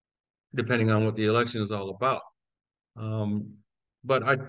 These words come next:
tend to lean, uh, pretty conservative. But I would love to have, uh, President Obama at the table. Uh, first of all,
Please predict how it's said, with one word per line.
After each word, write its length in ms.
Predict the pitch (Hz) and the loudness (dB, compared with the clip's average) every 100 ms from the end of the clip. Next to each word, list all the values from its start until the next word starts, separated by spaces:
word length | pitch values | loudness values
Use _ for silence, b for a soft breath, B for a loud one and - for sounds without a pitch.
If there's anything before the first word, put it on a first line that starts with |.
| - - | -10 -2
tend 160 | 123 | 0
to 60 | 131 | 2
lean, 400 | 117 117 113 110 120 | 2 0 -2 -6 -4
uh, 320 | 107 104 101 104 _ _ _ | -2 0 -2 -8 _ _ _
pretty 140 | - 127 | -4 -2
conservative. 640 | 113 104 208 220 113 82 - _ _ _ _ _ _ _ - | -2 -2 0 0 -2 -6 -14 _ _ _ _ _ _ _ 2
But 200 | 135 123 | 4 6
I 100 | 139 | 4
would 120 | 143 | 6
love 320 | 139 160 165 | 6 6 4
to 60 | 147 | 0
have, 340 | 143 143 143 123 113 - | 0 2 2 0 -12 -18
uh, 400 | 131 120 113 107 104 _ _ | -10 -6 -2 -2 -4 _ _
President 380 | 139 127 123 113 | 0 2 2 0
Obama 340 | 117 113 113 | 0 0 -2
at 140 | 107 | -4
the 80 | 104 | -8
table. 300 | 104 113 104 - _ _ _ _ | -4 -2 -2 -6 _ _ _ _
Uh, 160 | - 107 | -12 -10
first 260 | 110 180 180 | 2 2 4
of 80 | 143 | 4
all, 380 | 135 127 127 | 4 4 -2